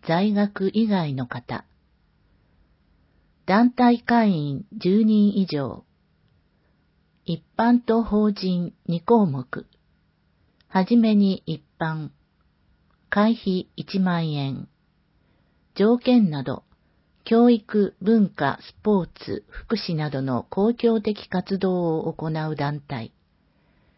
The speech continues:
次に法人。三万円。市内に事務所などの拠点を置く法人。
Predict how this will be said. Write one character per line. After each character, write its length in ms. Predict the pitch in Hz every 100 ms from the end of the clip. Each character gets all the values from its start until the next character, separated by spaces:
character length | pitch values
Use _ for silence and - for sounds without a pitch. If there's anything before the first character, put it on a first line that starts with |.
| _ _ _
次 280 | 202 202 247
に 240 | 190 139
法 320 | 139 156 165 170
人。 440 | 160 151 139 - _ _ _ _ _ _ _ _ _ -
三 260 | 180 202
万 300 | 202 185 175
円。 320 | 156 147 131 - _ _ _ _ _ _ _ _ _
市 200 | - 285
内 240 | 262 214
に 160 | 180 175
事 100 | 196
務 160 | 240
所 140 | 240 185
な 160 | 165
ど 100 | 151
の 160 | 147 143
拠 160 | 151
点 320 | 147 185 190 185
を 200 | 175 160
置 100 | -
く 220 | 147 147
法 240 | 156 151
人。 400 | 143 131 127 135